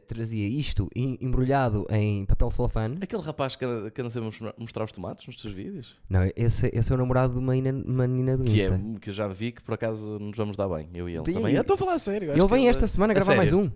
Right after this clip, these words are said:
Speaker 2: E não passa cá à noite?
Speaker 1: Não, porque agora mora com uma menina
Speaker 2: Então,
Speaker 1: do Insta.
Speaker 2: eles passem cá os dois à noite. Um gajo arranja alguma coisa
Speaker 1: É
Speaker 2: que fazer.
Speaker 1: difícil, vou lá jantar à casa deles, queres vir?
Speaker 2: Quero.
Speaker 1: Pronto, então tá combinado.
Speaker 2: Ok.
Speaker 1: Vinha com
Speaker 2: Mas eu
Speaker 1: isto.
Speaker 2: trabalho à noite.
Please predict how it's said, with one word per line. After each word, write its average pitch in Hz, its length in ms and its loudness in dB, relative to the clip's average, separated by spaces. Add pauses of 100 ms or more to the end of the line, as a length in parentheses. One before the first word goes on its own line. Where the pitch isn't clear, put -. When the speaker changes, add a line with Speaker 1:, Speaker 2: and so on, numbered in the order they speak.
(160)
Speaker 2:
E 165 100 -6
não 170 160 -6
passa 135 240 -6
cá 123 140 -4
à - 20 -4
noite? 143 240 -10 (600)
Speaker 1:
Não, 110 260 4
porque - 140 6
agora 117 280 2
mora 120 240 4
com 120 320 2
uma 120 140 2
menina 123 220 0
Speaker 2:
Então, 123 140 2
Speaker 1:
do - 40 4
Insta. 120 240 2
Speaker 2:
eles 110 60 2
passem 113 240 -4
cá 131 100 0
os 117 140 -2
dois 117 180 2
à 123 60 -2
noite. 104 360 -6 (140)
Um 98 40 -10
gajo 98 200 0
arranja 110 200 -2
alguma 113 160 0
coisa 123 140 -6
Speaker 1:
É - 40 -6
Speaker 2:
que 120 60 -4
fazer. 151 120 2
Speaker 1:
difícil, 127 320 2
vou 127 140 0
lá 127 100 4
jantar 120 300 2
à 110 60 0
casa 110 180 2
deles, 101 180 2
queres 110 160 2
vir? 143 220 2 (160)
Speaker 2:
Quero. 226 260 -8 (300)
Speaker 1:
Pronto, 87 260 0
então 101 160 -2
tá 104 120 -2
combinado. 90 360 -6
Speaker 2:
Ok. - 160 -14 (220)
Speaker 1:
Vinha 180 280 4
com 175 120 2
Speaker 2:
Mas 170 100 4
eu 151 60 4
Speaker 1:
isto. - 80 4
Speaker 2:
trabalho 143 260 4
à 147 60 2
noite. 113 260 -4